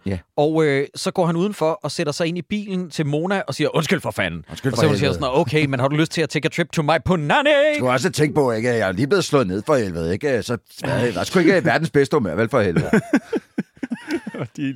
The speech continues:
Speaker 3: I laver den lidt for godt.
Speaker 2: <laughs> Nå,
Speaker 3: Det er
Speaker 2: men
Speaker 3: næsten for godt.
Speaker 2: Nå, men nu fortæller Rosa, at faren til den tretten-årige pige, som blev udsat for et overgreb af Stark, det
Speaker 3: Mm.
Speaker 2: gjorde hun så ikke, men det spiller hun, har fået sat penge ind på sin konto.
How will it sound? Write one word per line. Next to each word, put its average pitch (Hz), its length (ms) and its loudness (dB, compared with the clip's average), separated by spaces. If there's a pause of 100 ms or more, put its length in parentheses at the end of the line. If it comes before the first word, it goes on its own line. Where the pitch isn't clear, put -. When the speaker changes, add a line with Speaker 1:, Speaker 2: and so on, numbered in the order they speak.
Speaker 3:
I 135 120 -4
laver 127 240 0
den 143 100 -6
lidt 147 200 -6
for 135 100 -4
godt. 113 260 -4
Speaker 2:
<laughs> - 0 -
Nå, 208 60 2
Speaker 3:
Det - 300 -2
er 151 80 6
Speaker 2:
men 156 100 4
Speaker 3:
næsten 165 300 0
for 139 160 -4
godt. 127 240 -4 (240)
Speaker 2:
Nå, 165 140 0
men 175 180 0
nu 208 140 0
fortæller 208 400 0
Rosa, 170 560 0
at 143 180 0
faren 170 460 0
til 180 180 -4
den 175 80 -6
tretten-årige 151 540 -2
pige, 170 380 -6 (300)
som 147 240 -4
blev 135 120 -2
udsat 139 380 0
for - 140 -2
et 117 60 -2
overgreb 127 460 0
af 107 60 -6
Stark, 135 420 -2
det 135 180 -4
Speaker 3:
Mm. 123 80 -6 (180)
Speaker 2:
gjorde 127 320 0
hun 117 180 -4
så 123 140 -4
ikke, 131 220 -2
men 113 140 -2
det 110 80 -6
spiller 156 240 -2
hun, 160 200 -2 (460)
har 147 80 0
fået 151 220 0
sat - 220 -2
penge 165 300 0
ind 151 220 -4
på 147 100 -6
sin 139 200 -4
konto. 107 420 -4